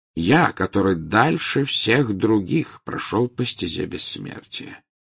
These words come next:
Именно так он и сказал: «Дальше всех других».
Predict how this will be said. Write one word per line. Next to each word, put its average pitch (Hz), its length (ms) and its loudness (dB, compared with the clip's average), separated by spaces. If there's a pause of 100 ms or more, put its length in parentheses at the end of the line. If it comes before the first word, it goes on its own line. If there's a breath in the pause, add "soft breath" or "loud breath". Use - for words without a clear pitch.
(140)
Именно 175 300 4
так 127 200 -2
он 107 120 0
и - 20 -2
сказал: 82 480 -6
«Дальше 90 560 0
всех 92 460 -2
других». 143 760 -4